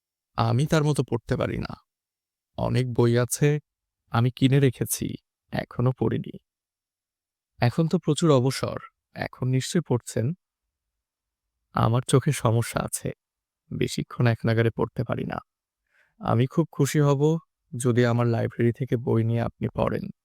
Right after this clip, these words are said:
বই তো পড়ার জন্যই, আলমিরায় সাজিয়ে রাখার জন্যে না।" "আপনি কি সবাইকেই বই পড়তে দেন?" "জি, দেই।" "তারা বই ফেরত দেয়?" "অনেকেই দেয় না, সেই সব পরে কিনে ফেলি।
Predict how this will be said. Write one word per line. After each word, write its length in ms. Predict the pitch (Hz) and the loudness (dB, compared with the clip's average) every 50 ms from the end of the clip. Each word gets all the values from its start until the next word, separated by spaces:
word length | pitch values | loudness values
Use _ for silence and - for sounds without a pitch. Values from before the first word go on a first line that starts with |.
| _ _ _ _ _ _ _ _ _ _ - - - | _ _ _ _ _ _ _ _ _ _ -14 -6 -2
বই 160 | - 101 98 | 0 0 0
তো 160 | - - 127 | 0 -2 -4
পড়ার 340 | 123 - 135 120 117 123 120 | -2 0 2 2 2 2 0
জন্যই, 440 | 120 - 117 - - - - - - - _ _ _ _ _ _ _ _ _ _ _ | -2 -4 -4 -4 -6 -6 -8 -10 -12 -14 _ _ _ _ _ _ _ _ _ _ _
আলমিরায় 500 | - - - 131 120 120 117 117 123 120 | -6 -4 -4 -4 -2 -2 -2 -2 -2 -2
সাজিয়ে 380 | 117 - 131 120 110 - 127 117 | -2 -2 -2 -2 0 0 2 2
রাখার 260 | 120 117 - - 120 117 | 2 0 -2 -4 -6 -4
জন্যে 300 | - - - 160 156 127 | -4 -4 -4 -2 -2 -2
না।" 260 | 117 110 - - - 190 - _ _ _ _ _ _ _ _ _ _ _ _ _ _ _ _ _ _ _ _ _ _ _ _ _ _ _ _ | -2 -2 -4 -6 -8 -12 -16 _ _ _ _ _ _ _ _ _ _ _ _ _ _ _ _ _ _ _ _ _ _ _ _ _ _ _ _
"আপনি 240 | - 123 123 - 165 | 0 0 2 0 -2
কি 160 | 151 - 180 | 0 0 0
সবাইকেই 500 | 165 - - 127 117 117 123 120 - 156 | 0 2 2 2 4 4 2 2 2 0
বই 180 | 139 139 143 147 | 2 4 2 2
পড়তে 300 | - 170 160 - - 185 | 2 0 -2 -2 -2 0
দেন?" 280 | 156 160 131 - - - - _ _ _ _ _ _ _ _ _ _ _ _ _ _ _ _ - 131 117 | 0 0 -2 -4 -6 -12 -14 _ _ _ _ _ _ _ _ _ _ _ _ _ _ _ _ -4 -4 -2
"জি, 340 | 110 - 110 - - - 156 - _ _ _ _ - | -2 -2 -2 -4 -4 -6 -10 -14 _ _ _ _ -6
দেই।" 280 | - - - - 190 - _ _ _ _ _ _ _ _ _ _ _ _ _ _ _ _ _ _ _ | -4 -2 -2 -4 -6 -10 _ _ _ _ _ _ _ _ _ _ _ _ _ _ _ _ _ _ _
"তারা 180 | - 135 143 156 | 2 2 4 6
বই 140 | 156 180 175 | 6 4 4
ফেরত 340 | - - 170 143 165 175 - - | 4 2 2 2 2 0 -2 -2
দেয়?" 200 | 165 127 - - - _ _ _ _ _ _ _ _ _ _ _ _ _ _ _ _ _ _ _ _ _ | -2 -2 -2 -4 -8 _ _ _ _ _ _ _ _ _ _ _ _ _ _ _ _ _ _ _ _ _
"অনেকেই 500 | 117 113 113 113 117 120 - 160 170 170 | -2 -2 0 0 -2 0 2 4 4 4
দেয় 220 | - 127 - - 120 | 2 0 -2 -2 -4
না, 120 | 131 - - 170 - _ _ _ _ _ _ _ _ _ _ _ | -4 -6 -8 -12 -16 _ _ _ _ _ _ _ _ _ _ _
সেই 240 | _ - - 113 113 | _ -4 -2 0 0
সব 180 | 110 - 135 143 | 2 2 0 0
পরে 280 | - - 147 135 139 | 2 2 0 2 0
কিনে 220 | 127 - 123 117 120 | 0 -2 -4 -4 -4
ফেলি। 300 | - - - - - | -4 -6 -8 -8 -10